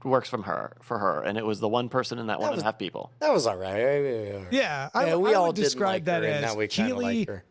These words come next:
Speaker 3: had
Speaker 1: But
Speaker 3: a big ride,
Speaker 1: Mm-hmm.
Speaker 3: had a big company with lots of people. Yes, we didn't get to meet all the people, but she had a full staff and funding.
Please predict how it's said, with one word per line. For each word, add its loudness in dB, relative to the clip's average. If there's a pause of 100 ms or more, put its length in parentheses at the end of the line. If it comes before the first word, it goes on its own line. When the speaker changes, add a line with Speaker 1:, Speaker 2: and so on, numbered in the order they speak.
Speaker 3:
had 0
Speaker 1:
But -2
Speaker 3:
a -4
big -2
ride, -2 (240)
Speaker 1:
Mm-hmm. -6
Speaker 3:
had 0
a -2
big -2
company 0
with -2
lots -2
of -4
people. -6
Yes, 2
we 0
didn't 0
get -2
to -2
meet -2
all -6
the -8
people, -4
but -2 (240)
she 0
had -2
a -4
full 0
staff -2 (140)
and 0
funding. 0